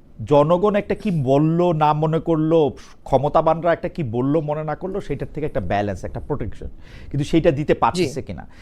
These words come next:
Speaker 1: আপনি যদি দেখেন,
Speaker 2: জি।
Speaker 1: আহ, যে বাংলাদেশের সাবেক প্রধান বিচারপতিকে খুনের মামলায় গ্রেপ্তার করা হয়েছে,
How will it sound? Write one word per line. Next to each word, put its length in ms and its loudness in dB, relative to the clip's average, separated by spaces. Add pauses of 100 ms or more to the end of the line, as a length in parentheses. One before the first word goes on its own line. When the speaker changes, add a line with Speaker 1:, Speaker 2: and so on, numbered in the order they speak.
(140)
Speaker 1:
আপনি 220 2
যদি 220 0
দেখেন, 600 2
Speaker 2:
জি। 140 -2
Speaker 1:
আহ, 720 4
যে 200 4
বাংলাদেশের 500 2
সাবেক 340 -2
প্রধান 300 0
বিচারপতিকে 600 -2
খুনের 300 -4
মামলায় 280 0
গ্রেপ্তার 340 -2
করা 200 -2
হয়েছে, 380 -10